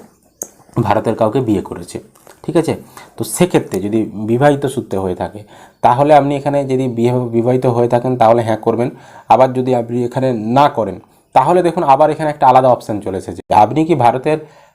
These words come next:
নাগরিকদের একজন নাবালক শিশু চোদ্দ বছরের কম, মানে যিনি আবেদন করছেন, আহ, তিনি ভারতীয় নাগরিকের একজন নাবালিক শিশু, চোদ্দ বছরের কম যদি শিশু হয়,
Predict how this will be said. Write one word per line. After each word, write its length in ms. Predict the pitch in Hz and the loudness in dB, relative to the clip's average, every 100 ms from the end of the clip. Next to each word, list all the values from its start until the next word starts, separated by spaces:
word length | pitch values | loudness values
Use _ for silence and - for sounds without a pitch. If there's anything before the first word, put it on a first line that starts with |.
| 113 | -4
নাগরিকদের 680 | 107 107 127 139 139 151 156 151 _ _ _ _ _ _ _ _ _ _ _ - | 0 2 2 2 2 0 0 -6 _ _ _ _ _ _ _ _ _ _ _ 0
একজন 360 | 117 117 147 | 2 2 -2
নাবালক 580 | 143 113 107 117 135 156 | -2 0 0 2 2 0
শিশু 400 | - 165 139 95 - _ - | -2 -4 -2 -6 -10 _ -6
চোদ্দ 220 | 113 131 | -2 2
বছরের 360 | 131 135 143 | 2 2 -2
কম, 260 | - 95 85 - _ _ _ 107 | 0 0 0 -8 _ _ _ -4
মানে 260 | 117 117 - _ _ 110 | 0 0 -4 _ _ -4
যিনি 220 | 135 151 | 2 4
আবেদন 340 | 127 120 123 | 4 4 0
করছেন, 340 | 98 90 - 92 | -2 -6 -10 -16
আহ, 720 | _ - - _ 101 95 95 - | _ -20 -20 _ -8 -6 -6 0
তিনি 460 | 147 143 127 - _ 110 | 4 4 2 -4 _ -8
ভারতীয় 400 | 95 107 120 147 | 0 0 0 0
নাগরিকের 440 | 123 113 127 127 143 | 0 0 0 2 2
একজন 300 | 131 156 107 | 2 -2 0
নাবালিক 500 | 107 113 135 139 139 | 0 2 2 0 -4
শিশু, 180 | 104 101 | -12 -8
চোদ্দ 240 | 113 113 | -6 -4
বছরের 280 | 127 135 135 | -6 -6 -6
কম 300 | 131 127 127 | 0 0 2
যদি 160 | 123 | -2
শিশু 320 | 120 104 - 92 | -4 -8 -8 -8
হয়, 160 | 90 | -10